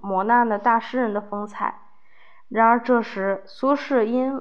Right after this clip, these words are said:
旅途辛劳，已经染病在身。就在这一年的七月，诗人在常州病逝，终年六十六岁。苏轼在文学上的伟大成就是没人能否认的，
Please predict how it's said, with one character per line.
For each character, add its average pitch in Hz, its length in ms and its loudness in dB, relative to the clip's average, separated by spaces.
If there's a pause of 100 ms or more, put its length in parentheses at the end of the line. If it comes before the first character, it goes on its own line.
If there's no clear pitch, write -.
旅 202 240 -6
途 214 180 -4
辛 277 300 -4
劳， 202 400 2
已 208 120 -6
经 226 280 -4
染 220 240 -2
病 247 240 -2
在 220 200 0
身。 220 380 -6 (460)
就 269 120 -2
在 269 160 2
这 277 220 2
一 254 40 0
年 196 180 -2
的 202 100 -2
七 233 340 -6
月， 226 360 -4
诗 - 240 -6
人 214 180 0
在 226 160 2
常 220 300 -6
州 254 180 4
病 226 240 -2
逝， - 300 -8 (360)
终 254 240 0
年 208 240 -2
六 220 140 2
十 220 160 -8
六 226 220 2
岁。 - 240 -6 (1800)
苏 302 260 2
轼 277 240 0
在 202 160 4
文 196 220 0
学 208 160 -2
上 226 160 2
的 208 100 0
伟 170 140 -2
大 226 200 4
成 196 280 -8
就 - 420 -6
是 - 220 -4
没 214 160 0
人 240 160 0
能 214 160 0
否 196 240 0
认 180 180 -2
的， - 160 -6